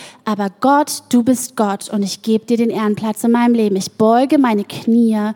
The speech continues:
vor dem Vater, von dem jede Vaterschaft ausgeht. Und ich bekenne, Gott, ich seh nur einen kleinen Ausschnitt meines Bildes, aber du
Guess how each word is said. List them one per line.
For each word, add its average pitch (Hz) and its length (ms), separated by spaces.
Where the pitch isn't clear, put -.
vor 220 200
dem 196 160
Vater, 302 560
von 208 260
dem 214 220
jede 220 260
Vaterschaft 208 680
ausgeht. 214 500
Und 226 140
ich - 140
bekenne, 262 520
Gott, 226 300
ich 226 180
seh 233 160
nur 220 160
einen 202 160
kleinen 247 480
Ausschnitt 240 480
meines 262 320
Bildes, 277 540
aber 208 260
du 233 380